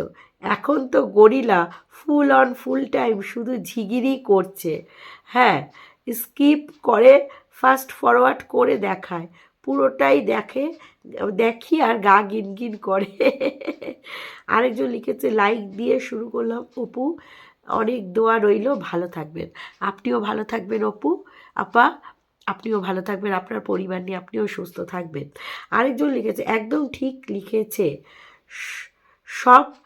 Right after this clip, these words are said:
সাইকেল চড়া মাল। গণেশ পুজোর সময় অফিসের মধ্যে মহিলাগুলো ছোট লোকি রাজ দেখে তো আমি অবাক। মাল্টি ন্যাশনাল তো ছাড়ো, কোনো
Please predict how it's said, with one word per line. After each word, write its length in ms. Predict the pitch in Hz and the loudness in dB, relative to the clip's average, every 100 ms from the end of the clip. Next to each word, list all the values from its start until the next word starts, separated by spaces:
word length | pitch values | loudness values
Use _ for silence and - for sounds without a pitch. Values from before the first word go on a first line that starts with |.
| _ _ | _ _
সাইকেল 720 | - 233 233 - 277 294 311 - | -2 2 2 0 -2 0 -2 -4
চড়া 320 | - 214 190 | 0 2 4
মাল। 380 | 233 196 156 151 147 _ _ _ | 2 2 2 0 -6 _ _ _
গণেশ 500 | 175 214 208 254 294 - | -2 2 4 4 0 -4
পুজোর 300 | 277 240 294 | -6 -2 -4
সময় 440 | 285 - 240 196 240 - - - | -4 -6 -2 0 -2 -8 -16 -6
অফিসের 520 | - 240 233 294 269 | -6 -4 -6 -4 -2
মধ্যে 320 | 247 214 208 | -2 -2 -4
মহিলাগুলো 760 | 196 214 240 269 233 226 208 - - _ | -2 -2 -2 -4 -4 -2 -2 -4 -14 _
ছোট 300 | - 247 262 | -4 -2 2
লোকি 460 | 262 262 262 - - | 2 2 0 -4 -4
রাজ 420 | 208 - 254 247 | -2 0 -2 -2
দেখে 360 | 202 233 - 277 | -2 -2 -2 -6
তো 280 | - 302 302 - _ | -2 -6 -6 -16 _
আমি 320 | 196 233 240 | -4 0 2
অবাক। 640 | 233 220 240 226 185 - | 4 6 6 6 2 -2
মাল্টি 460 | 202 208 214 - 131 | -4 -2 -2 -4 -2
ন্যাশনাল 560 | 226 226 - 269 277 294 | 0 -2 -6 -6 -6 -8
তো 200 | 339 320 | -8 -10
ছাড়ো, 480 | - 202 208 185 180 - - _ | -2 2 4 2 -2 -14 -20 _
কোনো 540 | 226 247 254 247 269 | 8 10 10 8 2